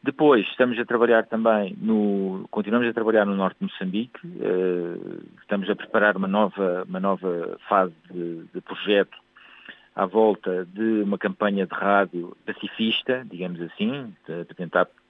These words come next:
dar às pessoas a ideia de que a religião não é violência, e, portanto, estamos a coordenar com uma série de organizações, ehm, de cariz religioso, eh, principalmente islâmicas,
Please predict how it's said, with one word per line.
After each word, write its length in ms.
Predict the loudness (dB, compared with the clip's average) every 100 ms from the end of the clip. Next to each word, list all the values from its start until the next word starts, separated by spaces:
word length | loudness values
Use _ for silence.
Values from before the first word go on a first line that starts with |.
| -20 -20 -20 -14
dar 220 | 0 2
às 180 | 2 0
pessoas 560 | -6 -2 2 4 2 0
a 80 | -4
ideia 300 | 0 0 0
de 80 |
que 80 | -2
a 80 | -8
religião 380 | -8 -6 -2 -2
não 100 | -4
é 80 | -8
violência, 560 | -8 -4 -2 -2 -6
e, 20 |
portanto, 260 | -12 -12 -12
estamos 260 | -10 -10 -10
a 60 |
coordenar 420 | -10 -12 -8 -10 -10
com 100 | -16
uma 120 | -10
série 200 | -6 -4
de 40 | -6
organizações, 720 | -8 -12 -16 -14 -14 -12 -16 _ -20 -20 -20 _
ehm, 840 | -4 -2 0 -2 -6 -14 -16 -8 -6
de 80 | -2
cariz 280 | -2 -2 -6
religioso, 600 | -8 -10 -4 -2 -2 -6 -20 -16 -8
eh, 280 | -8 -8 -10 -14 -14 -16 -16 _
principalmente 720 | -16 -8 -4 -2 -2 -6 -8 -16 -16 -16 -18
islâmicas, 720 | -14 -10 -2 0 -2 -8 -18